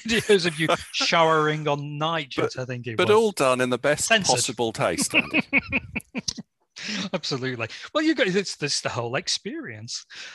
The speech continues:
Speaker 1: Uh, so I, I, I had the, the joy of traveling on the Blue Train as well. Uh, and again, when I did it, it was a one, kind of one night, one day experience.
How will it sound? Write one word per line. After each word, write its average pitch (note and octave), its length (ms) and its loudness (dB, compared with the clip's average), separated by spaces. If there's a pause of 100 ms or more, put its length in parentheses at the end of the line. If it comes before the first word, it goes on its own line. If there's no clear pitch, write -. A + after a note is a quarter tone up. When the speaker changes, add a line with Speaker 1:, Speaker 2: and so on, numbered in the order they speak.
(140)
Speaker 1:
Uh, D#3 540 4 (460)
so G3+ 280 2
I, G#3+ 180 4
I, F#3+ 400 2
I G3 40 4
had D3+ 260 -4 (100)
the, B2+ 480 -4 (720)
the C#3+ 80 -6
joy B2+ 400 0
of A#2 80 -8
traveling A#2+ 360 -6
on A#2 120 -8
the A2+ 80 -10
Blue A#2+ 280 -8
Train A#2 440 -6
as A2 160 -8
well. G#2+ 320 -10 (360)
Uh, B2 200 -2 (200)
and D3 100 0
again, D3 200 0
when C#3+ 140 0
I C#3+ 140 0
did B2+ 180 -6
it, C#3+ 120 -6
it B2+ 100 -8
was B2 220 -4
a B2+ 60 -4
one, A#2+ 440 -8 (260)
kind B2 180 -8
of A2+ 80 -14
one B2 300 -4
night, A#2 280 -8
one A2+ 240 -10
day A#2 240 -6
experience. G2+ 1040 -8